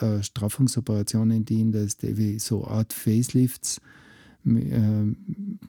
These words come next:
quasi auch die, die erkrankte Seite ein bisschen straffen, äh, um, um sozusagen optisch das Ergebnis zu verbessern, wenn die funktionelle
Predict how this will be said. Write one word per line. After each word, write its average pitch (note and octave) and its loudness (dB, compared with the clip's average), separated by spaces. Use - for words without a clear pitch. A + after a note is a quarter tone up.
quasi G#2 -2
auch G#2 -4
die, A2+ 2
die A2 2
erkrankte - 0
Seite A2 0
ein A#2 0
bisschen G#2+ 0
straffen, B2 2
äh, - 0
um, G#2 2
um C#3 -2
sozusagen G#2+ -4
optisch - 0
das G2+ -2
Ergebnis A2+ 0
zu A2 -6
verbessern, G#2+ 0
wenn G#2 2
die G#2 -2
funktionelle G#2 -2